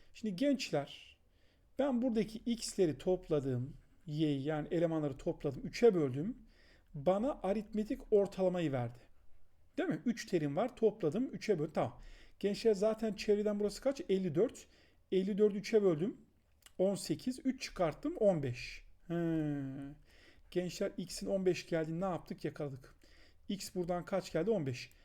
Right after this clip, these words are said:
Elli dördün otuzunu kullandım. Geriye ne kaldı? Yirmi dört.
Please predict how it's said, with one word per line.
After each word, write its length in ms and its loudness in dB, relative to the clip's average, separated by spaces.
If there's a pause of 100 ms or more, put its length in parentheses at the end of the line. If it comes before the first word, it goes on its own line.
(240)
Elli 300 2
dördün 380 4
otuzunu 420 -2
kullandım. 400 -2
Geriye 240 2
ne 100 -2
kaldı? 320 -2
Yirmi 420 -4
dört. 380 0